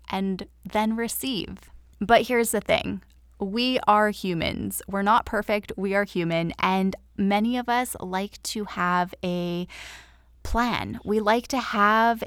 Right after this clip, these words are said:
a timeline. So if we must have a timeline, what is your goal going to be in the next ninety days?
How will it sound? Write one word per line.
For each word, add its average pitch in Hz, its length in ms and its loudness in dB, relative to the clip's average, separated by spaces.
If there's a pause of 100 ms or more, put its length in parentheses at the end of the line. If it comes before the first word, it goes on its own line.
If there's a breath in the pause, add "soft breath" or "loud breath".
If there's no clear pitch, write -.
a 208 360 0
timeline. 196 1000 2 (480)
So 226 220 2
if 233 260 2
we 311 140 2
must 233 260 0
have 254 100 -6
a - 80 -4
timeline, 180 680 -2
what 196 420 -2
is 285 220 -6
your 285 100 -4
goal 190 320 -2
going 233 280 -2
to 240 100 -8
be 165 480 -4
in 190 100 -2
the 185 100 -2
next 170 300 -4
ninety 165 320 -4
days? - 540 -6